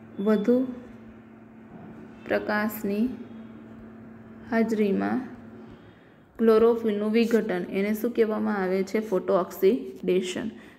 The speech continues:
બરાબર? એ ફોટો ઓક્સિડેશન તમારે છેલ્લા આવશે પ્રકાશ સંશ્લેષણ પર અસર કરતા પરિબળોની અંદર આવશે ત્યારે પણ આપણે ડિટેલમાં જોઈશું. ઓકે,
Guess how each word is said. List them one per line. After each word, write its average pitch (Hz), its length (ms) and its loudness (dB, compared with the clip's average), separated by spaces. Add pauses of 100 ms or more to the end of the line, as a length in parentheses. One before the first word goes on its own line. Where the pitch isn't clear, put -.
(160)
બરાબર? 214 440 4 (760)
એ 220 100 4
ફોટો 220 300 2
ઓક્સિડેશન 214 720 2 (500)
તમારે 214 440 0 (720)
છેલ્લા 214 420 2
આવશે 214 260 2
પ્રકાશ 202 380 2
સંશ્લેષણ 208 640 0
પર 208 160 0
અસર 202 280 0
કરતા 208 400 -4 (760)
પરિબળોની 208 960 2
અંદર 196 420 0
આવશે 196 460 0
ત્યારે 185 300 0
પણ 202 180 -2
આપણે 202 220 0
ડિટેલમાં 190 720 2 (120)
જોઈશું. 190 480 0 (2250)
ઓકે, 214 220 0